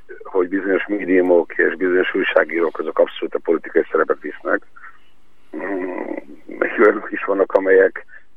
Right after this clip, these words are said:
kvázi pártszerűen vagy pártlogika mentén, ö, működnek. Én, én,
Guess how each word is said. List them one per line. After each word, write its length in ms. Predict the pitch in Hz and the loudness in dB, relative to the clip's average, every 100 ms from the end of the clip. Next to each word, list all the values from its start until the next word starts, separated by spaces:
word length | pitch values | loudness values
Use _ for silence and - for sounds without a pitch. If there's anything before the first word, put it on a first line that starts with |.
| - - | -20 -18
kvázi 340 | - 87 87 98 | -6 -2 -2 -2
pártszerűen 600 | - 95 87 92 87 87 | 4 4 2 -4 -2 -2
vagy 120 | 87 | -4
pártlogika 520 | - 87 - 82 80 85 | 2 2 2 -6 -6 -4
mentén, 540 | 82 80 85 82 82 - - | -4 -2 -2 -2 -6 -14 -6
ö, 140 | 87 | -4
működnek. 640 | 85 87 - 82 87 92 - | 0 -2 0 0 0 -2 -4
Én, 100 | 90 | -6
én, 360 | - 90 87 | -2 -2 -2